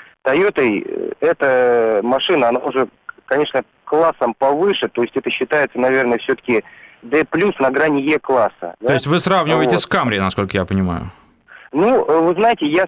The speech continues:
Speaker 1: сравниваю вообще, в принципе, с маркой Toyota. Но
Speaker 2: Мгм.
Speaker 1: если сравнивать с Camry, то,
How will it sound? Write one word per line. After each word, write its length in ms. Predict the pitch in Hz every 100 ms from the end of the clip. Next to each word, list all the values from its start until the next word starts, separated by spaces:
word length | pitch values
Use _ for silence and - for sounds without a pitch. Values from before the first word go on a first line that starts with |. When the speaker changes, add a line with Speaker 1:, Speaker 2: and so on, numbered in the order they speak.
| -
Speaker 1:
сравниваю 440 | 185 170 170 156
вообще, 260 | 156 - 190
в 60 |
принципе, 920 | - 185 175 147 - 143 139 131 127 120
с 40 |
маркой 360 | 156 170 - 147
Toyota. 460 | - 151 147 117 101
Но 100 | 123
Speaker 2:
Мгм. 120 | 170
Speaker 1:
если 460 | 156 165 165 131 107
сравнивать 480 | - 175 165 160 151
с 120 | - -
Camry, 320 | 208 202 123
то, 540 | - 143 147 131 110